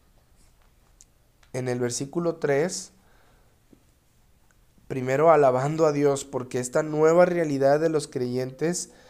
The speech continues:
es una realidad, de nuevo, basada en el carácter de Dios, una realidad que nos ha sido otorgada por la misericordia de Dios en Jesucristo, en lo que Dios ha hecho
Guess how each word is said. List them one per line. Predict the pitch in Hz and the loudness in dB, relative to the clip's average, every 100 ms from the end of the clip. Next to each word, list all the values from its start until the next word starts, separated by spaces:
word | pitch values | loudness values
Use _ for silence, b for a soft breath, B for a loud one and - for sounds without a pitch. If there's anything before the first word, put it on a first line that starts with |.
| B B - | B B -6
es | 123 - - | -6 -6 -10
una | 139 151 156 160 | -6 -4 0 0
realidad, | 160 156 131 123 135 | 0 -2 0 2 2
de | 147 - 131 | 2 -6 -6
nuevo, | 127 123 117 107 B B _ | -4 -4 -4 -6 B B _
basada | 127 123 - 143 143 165 175 - | -2 -2 -2 2 2 2 -2 -4
en | 127 | -6
el | 123 123 | -6 -4
carácter | 120 117 120 135 131 | -4 -4 -4 -8 -6
de | 120 | -6
Dios, | 107 104 104 - | -6 -8 -10 -14
una | 131 143 151 | -8 -4 0
realidad | 165 151 131 131 160 175 b b b _ | 0 0 0 2 2 -2 b b b _
que | - | -4
nos | 127 123 - | -2 -2 2
ha | 135 | 2
sido | 139 165 160 | 0 -2 0
otorgada | 160 160 127 120 127 135 156 - | 0 0 -2 2 2 2 -2 -4
por | 131 | -4
la | 123 117 | -4 -4
misericordia | 117 - 120 110 - 135 143 160 180 | -6 -6 -6 -8 -8 0 0 0 -4
de | 160 127 | -4 -6
Dios | 113 107 101 - b b b b | -4 -4 -6 -12 b b b b
en | 117 120 | -8 -6
Jesucristo, | 113 117 117 117 113 107 - - b b b b b b - | -6 -8 -8 -8 -8 -10 -12 -18 b b b b b b -10
en | 123 123 | -4 -4
lo | 123 | -2
que | 131 | -4
Dios | 120 135 170 196 - | 0 4 4 2 -2
ha | 143 143 | 0 4
hecho | 151 180 - 151 | 2 0 -6 -10